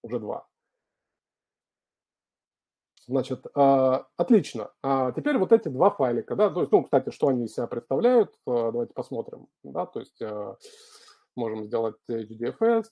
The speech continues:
T D F S, а, head, значит, и, а, вот этот вот файлик, да, например, второй. Чтобы было понятно, с чем мы работаем.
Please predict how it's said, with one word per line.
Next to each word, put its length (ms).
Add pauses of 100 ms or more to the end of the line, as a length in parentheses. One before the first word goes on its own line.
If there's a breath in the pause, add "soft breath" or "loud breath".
T 80
D 180
F 140
S, 560 (340)
а, 360 (1120)
head, 300 (1400)
значит, 400
и, 300
а, 320
вот 160
этот 220
вот 180
файлик, 340 (200)
да, 120
например, 460
второй. 320 (1900)
Чтобы 120
было 160
понятно, 400
с 60
чем 200
мы 140
работаем. 400